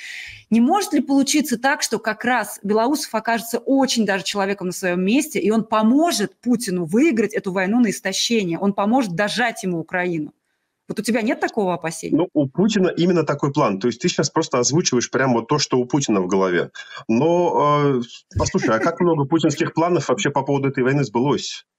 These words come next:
Speaker 2: Э, там же всё не по его
Speaker 1: Смотри,
Speaker 2: плану идёт.
Speaker 1: хорошо,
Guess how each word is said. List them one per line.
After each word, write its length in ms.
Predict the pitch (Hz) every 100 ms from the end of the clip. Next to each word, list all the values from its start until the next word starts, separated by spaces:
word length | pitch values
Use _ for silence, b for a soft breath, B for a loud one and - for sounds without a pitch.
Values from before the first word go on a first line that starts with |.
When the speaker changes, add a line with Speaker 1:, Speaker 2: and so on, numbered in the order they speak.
| -
Speaker 2:
Э, 520 | 101 104 107 104 104
там 160 | 131 131
же 100 | 131
всё 340 | - - 175
не 120 | 147 101
по 100 | -
его 200 | 107 349
Speaker 1:
Смотри, 0 |
Speaker 2:
плану 340 | 127 110 92
идёт. 240 | 330 339
Speaker 1:
хорошо, 100 | -